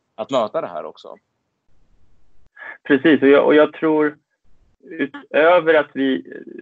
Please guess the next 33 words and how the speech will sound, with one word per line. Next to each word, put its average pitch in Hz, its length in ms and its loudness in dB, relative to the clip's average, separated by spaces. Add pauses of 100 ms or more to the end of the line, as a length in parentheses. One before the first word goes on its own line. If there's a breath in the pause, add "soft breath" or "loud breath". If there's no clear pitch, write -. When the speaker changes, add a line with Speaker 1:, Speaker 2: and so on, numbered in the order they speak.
(140)
Speaker 2:
precis 139 320 -8
det 135 60 -6
du 123 60 -10
beskriver, 127 400 -8
Leif, 107 260 -6 (260)
eh, 117 460 0
och 131 160 -4
där, 143 200 0
där 151 220 4
har, 143 120 2
där 139 380 -2
har 143 100 2
du 147 220 -2
en 131 100 0
ynnest 117 420 -6
att 117 100 -10
jobba 113 320 -4
i 110 40 -4
den, 110 280 -4 (220)
i 131 80 -6
den 120 220 -2
branschen 123 520 -2
så - 60 -10
att - 80 -8
du 117 80 -14
kan 147 280 -4
ta - 120 -6
emot 110 280 -8
de 113 120 -16
här 113 180 -4
och 117 80 -8
det 117 60 -10
finns, 113 340 -6